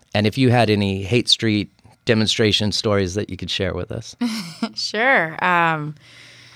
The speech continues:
Speaker 2: well, I'm, I was born and raised in the East Bay, and, uh, East Bay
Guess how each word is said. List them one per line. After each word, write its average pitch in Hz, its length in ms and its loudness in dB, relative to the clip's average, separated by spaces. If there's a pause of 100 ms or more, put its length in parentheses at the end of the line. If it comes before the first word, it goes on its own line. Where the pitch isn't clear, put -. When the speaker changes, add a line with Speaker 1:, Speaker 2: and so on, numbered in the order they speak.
(380)
Speaker 2:
well, 240 160 4
I'm, 226 360 4
I 226 140 2
was 196 140 -6
born 190 240 -2
and 165 120 -2
raised 175 260 0
in 151 60 -4
the 151 180 -6
East 147 280 -6
Bay, 131 360 -4 (1200)
and, 151 520 2
uh, 139 500 0 (680)
East 185 260 -4
Bay 165 240 2